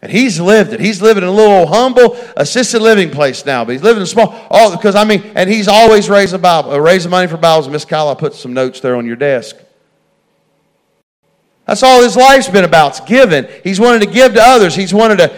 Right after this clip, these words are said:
decrease himself, increase the Lord, and want to help other people. So,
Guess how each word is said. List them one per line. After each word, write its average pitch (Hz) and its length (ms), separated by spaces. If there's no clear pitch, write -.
decrease 247 640
himself, 208 480
increase 196 520
the 214 100
Lord, 226 320
and 190 180
want 247 160
to 226 60
help 247 240
other 247 200
people. 190 400
So, 196 300